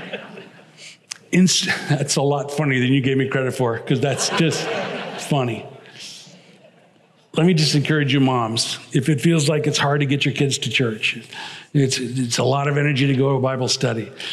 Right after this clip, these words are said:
let me tell you, it is worth it. Guide them,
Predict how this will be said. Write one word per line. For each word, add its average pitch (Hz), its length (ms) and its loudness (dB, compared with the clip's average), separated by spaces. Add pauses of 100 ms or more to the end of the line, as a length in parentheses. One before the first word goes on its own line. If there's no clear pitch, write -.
let 147 140 4
me 156 100 6
tell 135 220 -2
you, 113 180 -4 (260)
it 139 200 2
is 117 260 0
worth 117 460 0
it. - 360 -4 (720)
Guide 143 380 2
them, 113 320 -2